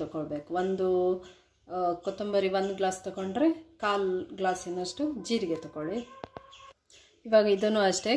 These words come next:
ಗ್ಯಾಸ್ ಸಿಮ್ಮಲ್ಲಿಟ್ಟು ಮೀಡಿಯಮ್ ಫ್ಲೇಮಲ್ಲಿ ಫ್ರೈ ಮಾಡಬೇಕು. ಇದು ಒಂದು ಪಟ್ ಪಟ್ ಅಂತ ಒಂದು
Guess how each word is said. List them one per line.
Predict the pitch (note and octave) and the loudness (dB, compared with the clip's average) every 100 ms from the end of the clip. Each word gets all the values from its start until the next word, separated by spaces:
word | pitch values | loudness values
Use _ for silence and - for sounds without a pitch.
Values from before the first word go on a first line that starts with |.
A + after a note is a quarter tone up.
| A3+ | 4
ಗ್ಯಾಸ್ | F#3+ F#3+ - F#3+ | 4 4 -4 -6
ಸಿಮ್ಮಲ್ಲಿಟ್ಟು | - G3+ G3+ F#3 F3 - C4+ A#3+ - - - - - - - - - | -4 0 0 0 0 0 0 -2 -8 -6 -6 -6 -10 -12 -12 -10 -2
ಮೀಡಿಯಮ್ | G#3 G3+ G3 F#3+ | 0 4 4 4
ಫ್ಲೇಮಲ್ಲಿ | - F#3 F#3 F#3+ D4 D#4+ - _ - _ _ - | -2 0 2 4 2 0 -10 _ -20 _ _ 0
ಫ್ರೈ | A3 G#3 | 0 2
ಮಾಡಬೇಕು. | F3 D#3 D#3 - G#3 D#4+ - - _ _ _ _ - - - - - - | 0 0 0 -2 0 0 -2 -16 _ _ _ _ -16 -16 -18 -20 -10 0
ಇದು | G#3+ G#3+ | 6 10
ಒಂದು | G#3 G#3 G3+ G3+ G3+ | 10 10 10 8 6
ಪಟ್ | G#3+ - | 2 4
ಪಟ್ | A3+ A3 G#3+ | 0 4 2
ಅಂತ | G3+ G3+ G3+ | 4 6 6
ಒಂದು | G3 | 6